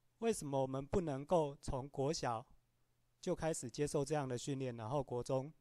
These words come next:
就训练差不多了，毕业之后就可以出去了？为什么我们一定要念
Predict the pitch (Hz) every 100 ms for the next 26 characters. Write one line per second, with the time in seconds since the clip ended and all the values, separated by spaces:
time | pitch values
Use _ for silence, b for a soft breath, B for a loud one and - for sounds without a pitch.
0 | - _ - 135 151 135 135 123 - 135
1 | 135 131 120 113 - - _ _ _ _
2 | _ _ _ - 180 156 160 147 147 135
3 | 120 143 - 131 107 - - _ _ _
4 | _ _ _ _ _ _ _ _ _ _
5 | _ _ _ - 196 196 147 135 135 135
6 | 131 156 156 147 139 151 151 131